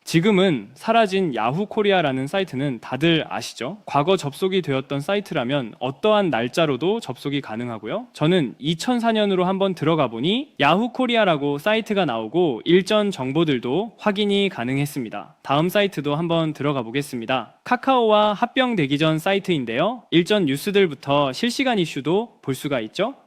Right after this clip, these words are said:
이 아카이브에서 아까는 없던 사이트라고 나왔던 하나의 주소를 입력하니 아까는 들어가지지 않던 그 사이트가 들어가졌고, 그중 제가 발견한 이상한 부분을 같이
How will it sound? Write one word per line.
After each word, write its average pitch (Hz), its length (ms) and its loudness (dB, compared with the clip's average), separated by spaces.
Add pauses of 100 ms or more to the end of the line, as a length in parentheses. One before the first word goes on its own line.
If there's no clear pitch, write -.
(300)
이 165 260 6
아카이브에서 175 1120 0
아까는 175 420 0
없던 214 460 -2
사이트라고 254 640 0
나왔던 135 460 -2
하나의 196 560 0
주소를 175 640 -2
입력하니 165 760 -2
아까는 160 380 0
들어가지지 147 560 -2
않던 185 600 -4
그 151 320 0
사이트가 196 560 0
들어가졌고, 131 920 -2
그중 190 400 0
제가 143 280 -2
발견한 139 560 -2
이상한 175 420 0
부분을 147 560 -2
같이 123 560 -4